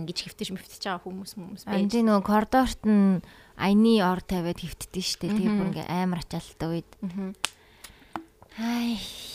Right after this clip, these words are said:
Speaker 1: Тэгсэн чинь ихний алхастай амар утаатай байлээ. Ер нь утаа эхэлсэн байлээ, тий. Эхэлсэн үү? Надад
Speaker 2: Эхэлсэн
Speaker 1: тийм
Speaker 2: үү?
Speaker 1: байсан.
Speaker 2: Мэдгүй.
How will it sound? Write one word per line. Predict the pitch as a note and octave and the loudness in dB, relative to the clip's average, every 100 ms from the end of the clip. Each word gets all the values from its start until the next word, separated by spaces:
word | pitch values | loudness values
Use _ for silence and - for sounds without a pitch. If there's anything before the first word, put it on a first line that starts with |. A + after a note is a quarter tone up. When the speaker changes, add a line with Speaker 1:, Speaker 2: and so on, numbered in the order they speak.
| - - - - - - - - _ | -16 -16 -16 -16 -16 -20 -20 -20 _
Speaker 1:
Тэгсэн | - G#3 | -10 -6
чинь | G3+ | -4
ихний | G#3+ A3 | -4 -4
алхастай | - G3 F#3 | -4 -4 -4
амар | F3+ | -4
утаатай | - - B3+ G3 | -6 -4 -4 -4
байлээ. | F3 E3+ F3 D#3+ B3 | -6 -10 -12 -14 -8
Ер | G#3+ | -6
нь | C4+ F#3+ | -4 -4
утаа | - A#3 | -2 -2
эхэлсэн | - - A3+ | -2 -6 -6
байлээ, | - G3 | -6 -6
тий. | G#3+ G#3+ - | -4 -4 -6
Эхэлсэн | - - - | -16 -8 -8
үү? | - _ _ _ _ _ _ _ _ - _ | -8 _ _ _ _ _ _ _ _ -20 _
Надад | G#3 B3 B3 | -6 -4 0
Speaker 2:
Эхэлсэн | C4+ B3 | 0 -2
Speaker 1:
тийм | - | 0
Speaker 2:
үү? | A#3 | 2
Speaker 1:
байсан. | C4 | 2
Speaker 2:
Мэдгүй. | G#3 - | 0 -2